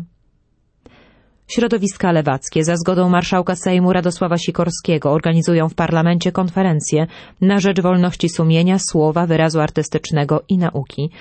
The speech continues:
To spotkanie wpisuje się w rozpoczynające się dziś w Warszawie tak zwane Dni Ateizmu. Głównym organizatorem konferencji jest wicemarszałek Sejmu Wanda Nowicka, która znajduje się na liście płac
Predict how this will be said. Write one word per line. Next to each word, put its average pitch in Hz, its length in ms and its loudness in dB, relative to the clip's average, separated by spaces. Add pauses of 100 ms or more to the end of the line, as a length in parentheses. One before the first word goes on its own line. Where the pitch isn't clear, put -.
(360)
To 233 120 -2
spotkanie 220 440 0
wpisuje 214 400 2
się 202 140 -2
w 175 40 0
rozpoczynające 185 720 0
się 147 140 0
dziś 156 220 0
w 143 80 -2
Warszawie 165 500 0
tak 165 160 -2
zwane 165 380 2 (280)
Dni 180 380 0
Ateizmu. 139 680 -2 (640)
Głównym 175 420 2
organizatorem 165 640 0
konferencji 165 600 0
jest 160 160 0
wicemarszałek 170 640 0
Sejmu 175 340 2
Wanda 170 300 2
Nowicka, 160 540 -2 (340)
która 202 320 0
znajduje 196 400 2
się 202 140 -2
na 180 120 4
liście 190 360 0
płac 185 380 -2